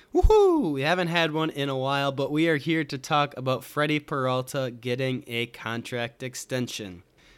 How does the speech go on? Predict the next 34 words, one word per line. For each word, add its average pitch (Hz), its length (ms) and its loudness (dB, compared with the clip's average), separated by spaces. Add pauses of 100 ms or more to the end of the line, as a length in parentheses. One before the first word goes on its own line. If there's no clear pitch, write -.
(180)
I 131 120 0
was 131 240 -2 (160)
honestly 175 420 0
taken 165 400 -4 (240)
by 147 220 0
surprise 165 560 -2
by 107 160 -6
this. 101 260 -8
I 113 100 -6
hadn't 120 320 -4
heard 131 260 -2
any 135 340 -2
ramblings 123 680 -4
of 123 220 -6
it 127 240 -6
before 127 600 -4 (180)
it 131 120 -8
happened, 123 460 -6 (500)
and 117 380 -6
it, 131 460 -2
it 147 60 0
was 147 140 2
a 156 60 0
pleasant 180 420 0
surprise. - 760 -2 (960)
So 143 160 -4
if 127 80 -8
you 135 100 0
haven't 147 220 0
heard, 139 300 -2
the 135 60 -2
contract 139 600 -4
details 123 640 -2
are 113 400 -2